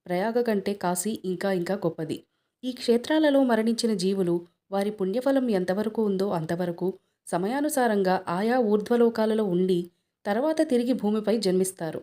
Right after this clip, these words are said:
జన్మించిన తర్వాత కాశీకి చేరి అక్కడ సాయుజ్య మోక్షాన్ని పొందుతారు. ఆయా క్షేత్రముల వల్ల వచ్చిన పుణ్యఫలం ఏదైతే ఉందో అది మనల్ని కాశీకి చేరేలా చేస్తుంది. నేరుగా ముక్తిని ప్రసాదించలేదు.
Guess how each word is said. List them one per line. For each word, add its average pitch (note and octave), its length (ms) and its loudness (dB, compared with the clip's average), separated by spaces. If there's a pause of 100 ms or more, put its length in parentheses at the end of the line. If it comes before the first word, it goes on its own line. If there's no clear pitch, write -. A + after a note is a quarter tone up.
(420)
జన్మించిన B3+ 500 0
తర్వాత G#3 380 2
కాశీకి F#3+ 480 -2
చేరి F3 400 0 (260)
అక్కడ B3 220 -4
సాయుజ్య A3 520 0
మోక్షాన్ని G#3 440 0
పొందుతారు. F3+ 560 -2 (440)
ఆయా B3+ 260 0
క్షేత్రముల C#4 580 4
వల్ల C#4 220 6
వచ్చిన B3+ 300 2
పుణ్యఫలం A#3+ 600 -2
ఏదైతే G3 400 2
ఉందో F#3+ 480 0 (320)
అది A3 120 -2
మనల్ని A3+ 400 0
కాశీకి G#3+ 480 0
చేరేలా G#3+ 400 2 (100)
చేస్తుంది. F3+ 440 -2 (260)
నేరుగా A3+ 360 0
ముక్తిని G#3+ 380 -2
ప్రసాదించలేదు. F#3 840 0